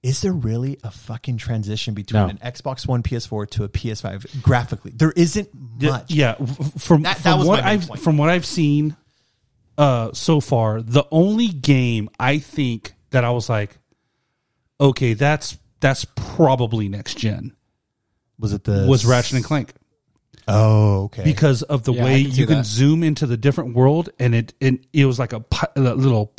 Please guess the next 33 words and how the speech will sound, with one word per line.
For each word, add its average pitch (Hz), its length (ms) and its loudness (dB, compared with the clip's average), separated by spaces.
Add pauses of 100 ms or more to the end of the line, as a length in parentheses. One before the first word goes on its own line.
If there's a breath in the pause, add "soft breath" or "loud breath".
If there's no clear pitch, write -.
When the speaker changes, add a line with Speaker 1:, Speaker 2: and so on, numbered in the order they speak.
(160)
Speaker 3:
little 107 440 -2 (180)
pipe 139 360 -6 (680)
warp, 143 480 0 (440 loud breath)
and 143 80 -2
you 127 80 0
go, 139 180 0 (180 loud breath)
and 139 120 2
then 123 80 0
it's 113 160 -8
all 143 120 0
of 131 60 -2
a 131 40 -4
sudden 127 280 -6
everything 131 320 -4
just 110 180 -12
changes, 139 460 -6
and 117 100 -10
you're 117 120 -4
like, 147 180 -10
and 127 160 -2
you, 120 180 0
and 120 120 2
you 110 80 2
do 139 220 4
it 131 60 -2
again. 147 440 -4 (340)
You 135 80 0
know, 131 80 2
was 123 160 -2
it 127 100 -10 (200)
like, 110 260 -6
like 107 180 -6
crack, - 300 -4